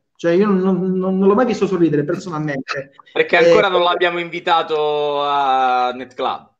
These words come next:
Speaker 2: ma adesso lo invitiamo, quando farà il gol decisivo a Bari, lo invitiamo, eh.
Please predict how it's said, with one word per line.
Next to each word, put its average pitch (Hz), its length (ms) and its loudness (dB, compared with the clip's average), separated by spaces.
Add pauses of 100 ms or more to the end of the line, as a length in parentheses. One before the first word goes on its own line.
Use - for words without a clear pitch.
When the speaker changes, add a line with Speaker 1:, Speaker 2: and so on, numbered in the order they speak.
(120)
Speaker 2:
ma 117 120 -8
adesso 139 300 -6
lo 127 80 -2
invitiamo, 143 560 0
quando 123 240 -2
farà 139 180 0
il 143 80 0
gol 143 160 0
decisivo 135 460 -2
a 151 100 2
Bari, 131 280 2
lo 120 100 -2
invitiamo, 135 680 -4
eh. 104 100 -18